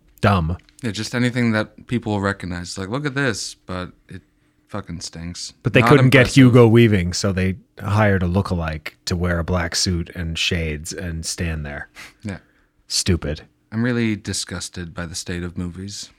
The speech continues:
Speaker 1: Speaking of disgusted and speaking of Harvey Weinstein,
Speaker 2: Ooh.
Speaker 1: he and his legal team are appealing his rape and sexual abuse conviction in New York.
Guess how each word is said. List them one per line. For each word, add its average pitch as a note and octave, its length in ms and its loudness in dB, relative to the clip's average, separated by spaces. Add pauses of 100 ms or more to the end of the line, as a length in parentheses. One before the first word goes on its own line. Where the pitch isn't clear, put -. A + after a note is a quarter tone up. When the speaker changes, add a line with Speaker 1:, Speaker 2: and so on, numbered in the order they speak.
(260)
Speaker 1:
Speaking D#3 640 2
of G2 160 -2
disgusted A2 720 2
and G2+ 260 -2
speaking C#3+ 680 4
of G#2+ 180 0
Harvey G#2+ 380 4
Weinstein, G2 840 2 (180)
Speaker 2:
Ooh. A2+ 460 -8
Speaker 1:
he B2 460 4
and A2 240 0
his G#2 320 -2 (100)
legal A#2+ 400 6
team A2 440 2
are G2+ 300 2
appealing A3 680 4
his D#3+ 280 4
rape C3 400 6
and A2+ 160 2
sexual D3+ 600 2
abuse B2 500 4
conviction G#2+ 640 2
in A2+ 160 2
New G#2+ 100 6
York. G#2 560 4